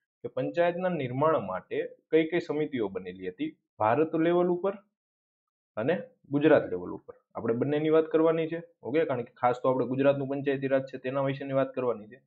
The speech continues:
પરંતુ પંચાયતી રાજનો જે પાયો છે એ ભારતમાં ઘડાયેલો હતો. તો ભારતમાં કઈ કઈ સમિતિ બનેલી હતી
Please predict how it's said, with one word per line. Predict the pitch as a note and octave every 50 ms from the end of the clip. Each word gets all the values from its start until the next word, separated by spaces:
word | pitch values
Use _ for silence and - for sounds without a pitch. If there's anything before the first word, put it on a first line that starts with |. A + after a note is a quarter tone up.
| _ _ _ _ _ _
પરંતુ | _ C3 C3+ B2+ C#3+
પંચાયતી | C#3+ C#3 C3 C3+ D#3+ E3 E3 D#3+ E3
રાજનો | D#3+ D#3+ D#3+ D#3+ E3 D#3+
જે | D#3+ D#3
પાયો | D#3 - C#3 C#3 D3+ D3+ B2+
છે | - - F#2 F#2 - _ -
એ | A#2+
ભારતમાં | G2 A2 G#2+ B2 C#3+ D#3 D#3+ F3+ F3 D#3
ઘડાયેલો | B2 C#3 C3+ B2+ A2 G2 F#2+ F#2
હતો. | F#2+ F#2+ _ - D#3+ E3+ - _ _ _ _ _ -
તો | A2+
ભારતમાં | - A2 A#2+ C3+ D3+ - F3 E3+ D#3+
કઈ | E3+ E3+
કઈ | E3 F3
સમિતિ | E3+ - E3+ E3+ E3+ E3 E3+
બનેલી | D#3+ D#3+ D#3+ E3+ D#3+ D#3+ E3
હતી | E3 F3